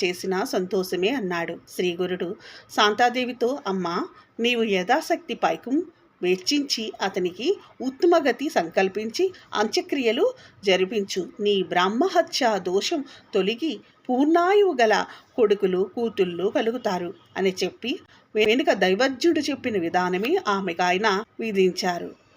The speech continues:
ఆమె నిద్రలేచి సంతోషంతో, "స్వామి, స్వామి చెప్పినట్లే" చేసి పదహారవ రోజున ఆ బ్రాహ్మణునికి ఊర్ధ్వదైహిక కర్మ చేయించింది. ఆమెకు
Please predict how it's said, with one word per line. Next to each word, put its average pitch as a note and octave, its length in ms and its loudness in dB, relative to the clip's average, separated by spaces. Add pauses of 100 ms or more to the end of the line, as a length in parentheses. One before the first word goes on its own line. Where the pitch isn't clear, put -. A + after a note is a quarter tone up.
(280)
ఆమె G#3 260 4
నిద్రలేచి A#3 880 2 (180)
సంతోషంతో, D4+ 760 2
"స్వామి, G#3 520 2 (240)
స్వామి B3+ 500 2
చెప్పినట్లే" C4+ 680 0
చేసి C#4 280 0
పదహారవ D4 720 4
రోజున C4 360 2
ఆ A3 100 2
బ్రాహ్మణునికి A3 840 0 (320)
ఊర్ధ్వదైహిక C#4+ 920 2
కర్మ A3 380 -2
చేయించింది. F3+ 800 -2 (320)
ఆమెకు F#3 560 -2